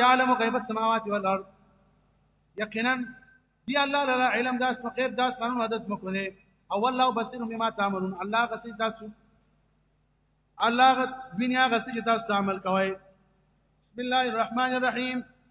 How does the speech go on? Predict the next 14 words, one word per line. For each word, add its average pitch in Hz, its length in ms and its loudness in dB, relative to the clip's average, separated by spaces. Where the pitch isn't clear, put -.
قاف 277 420 4
والقرآن 247 600 2
المجيد 226 540 0
بل 233 140 2
عجبوا 240 520 2
أن 240 100 -2
جاءهم 202 440 4
منذر 190 300 2
منهم 190 460 0
فقال 247 500 4
الكافرون 254 760 2
هذا 247 380 4
شيء 196 340 0
عجيب. 190 500 0